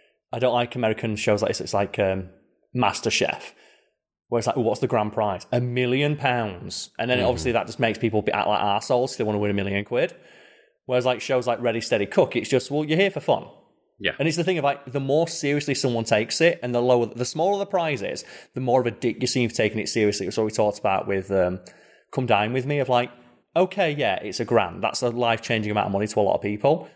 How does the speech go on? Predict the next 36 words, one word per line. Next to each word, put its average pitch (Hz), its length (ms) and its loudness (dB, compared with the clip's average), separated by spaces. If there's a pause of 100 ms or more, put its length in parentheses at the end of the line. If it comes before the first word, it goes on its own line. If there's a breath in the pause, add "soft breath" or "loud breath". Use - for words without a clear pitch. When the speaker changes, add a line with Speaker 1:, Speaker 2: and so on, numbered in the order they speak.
Speaker 1:
but 135 100 0
not 135 180 2
the 139 80 -4
kind 120 160 0
of 117 60 -6
people 113 180 0
taking 101 260 -2
part 95 200 0
in 73 60 -6
the 87 60 -4
show. - 240 0 (320)
Speaker 2:
Mm-hmm. 92 340 -8
Speaker 1:
They 123 100 0
are 123 80 0
ve-, 143 220 0
they 147 100 -2
are 151 120 0
all 139 160 2
very 123 300 -2
comfortably 113 540 -2
middle 92 240 0
class. - 460 -4 (280 soft breath)
And 123 100 -2
the 123 60 2
fact - 220 0
they 143 120 4
give 131 200 -2
such - 200 -4
a 120 40 6
huge 110 400 0
shit - 260 2
is - 100 0
what 104 120 2
makes 95 200 -2
it 90 100 -6
funny. 92 280 0